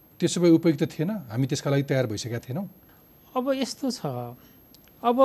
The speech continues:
Speaker 2: त्यो त्यसरी विदेशमा बसेर क्याबिनेट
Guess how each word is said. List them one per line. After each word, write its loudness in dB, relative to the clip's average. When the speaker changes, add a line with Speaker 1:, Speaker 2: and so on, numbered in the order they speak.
Speaker 2:
त्यो 4
त्यसरी 2
विदेशमा 2
बसेर 2
क्याबिनेट 2